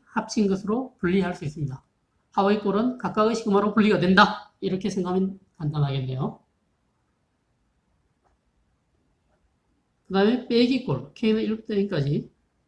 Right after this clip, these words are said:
에이케이 마이너스 비케이는 어떻게 될까요?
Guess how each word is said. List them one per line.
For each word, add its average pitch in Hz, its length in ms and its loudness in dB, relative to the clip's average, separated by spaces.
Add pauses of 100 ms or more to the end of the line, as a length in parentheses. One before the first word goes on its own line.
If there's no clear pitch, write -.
(420)
에이케이 160 460 0
마이너스 190 420 -2
비케이는 220 680 -2
어떻게 - 240 -10
될까요? 143 400 -4